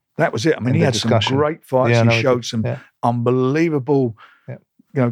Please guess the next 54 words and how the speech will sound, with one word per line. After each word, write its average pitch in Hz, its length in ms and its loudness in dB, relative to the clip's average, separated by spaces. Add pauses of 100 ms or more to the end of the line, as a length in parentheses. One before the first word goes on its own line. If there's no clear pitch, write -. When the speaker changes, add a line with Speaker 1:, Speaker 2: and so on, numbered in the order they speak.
Speaker 1:
going 127 200 0
to, 113 240 -2
uh, 165 180 0
and 143 140 0
you're 147 80 -2
saying 185 280 0
what 147 160 -2
promote 139 340 0
him. 101 160 -6 (360)
I've 185 300 0
made 165 380 -2 (1500)
Showtime 120 580 -4
take 110 320 -2
him. 165 180 -8 (560)
All 160 200 0
our 165 120 0
fights - 400 -2
here, 135 300 0 (640)
all 165 200 2
of 147 60 -4
these 127 160 -2
fights - 360 -2
were 117 60 -4
shown 127 360 -2
back 117 240 -2
in 117 60 0
America 110 220 2
Speaker 2:
How'd 165 100 0
you 208 120 -2
fall 190 100 2
Speaker 1:
live. - 100 2
Speaker 2:
out 135 80 -6
of - 60 -
him 110 60 -4
then? 98 160 -6 (140)
Speaker 1:
Sorry? - 140 -2
Speaker 2:
How'd 151 100 2
you 165 40 0
end 147 100 0
up 156 80 0
in 143 80 -2
court 151 200 -4
with 107 120 -12
him? 101 140 -12 (280)
Speaker 1:
It's - 120 -20
very 123 180 0
last 120 260 -2
fight. 151 260 -2 (720)
Speaker 2:
Right. 117 320 2
Speaker 1:
We 123 120 0
had, 113 180 -2 (300)
we 123 140 -4
had, 113 240 0
uh, 113 160 0